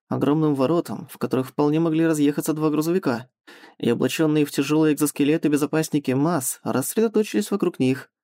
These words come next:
заняв позиции за специальными укрытиями, походу из того же материала, из которого был сделан весь этот купол. Ну, если они настолько верят в свое укрепление, понять их вполне можно.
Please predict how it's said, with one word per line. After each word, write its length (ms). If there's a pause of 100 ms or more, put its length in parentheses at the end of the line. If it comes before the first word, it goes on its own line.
заняв 320
позиции 440
за 120
специальными 480
укрытиями, 640 (260)
походу 320
из 140
того 220
же 100
материала, 460
из 120
которого 360
был 180
сделан 500
весь 280
этот 220
купол. 400 (520)
Ну, 400
если 300
они 140
настолько 380
верят 340
в 60
свое 300
укрепление, 640 (120)
понять 340
их 100
вполне 300
можно. 420